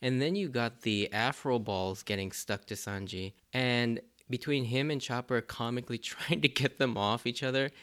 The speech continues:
is pretty funny physical comedy, as they're just sort of just throwing it back at each other, and it's just,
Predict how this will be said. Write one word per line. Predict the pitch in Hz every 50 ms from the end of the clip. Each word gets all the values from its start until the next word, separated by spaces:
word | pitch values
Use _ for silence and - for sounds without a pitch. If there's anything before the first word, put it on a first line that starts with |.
| - - - - -
is | - 127 117
pretty | - - - 127 123 117
funny | 113 - 113 107 107 104 104
physical | 101 - - 117 104 107 98 110 101
comedy, | - - 107 98 98 98 95 98 95 98 98 - - - _ _ - -
as | 131 113
they're | 113 156
just | - - 196 202 -
sort | - 220 226 208
of | 180
just | 165 139 - -
throwing | - - - - 127 127 131 139 151 156 147
it | 143 95 101
back | 113 110 117 120 120
at | 110 101
each | 101 95 -
other, | 113 104 104 107 104 107 104 - - - - - -
and | - 135 135
it's | 135 - - - - -
just, | 208 180 - - - -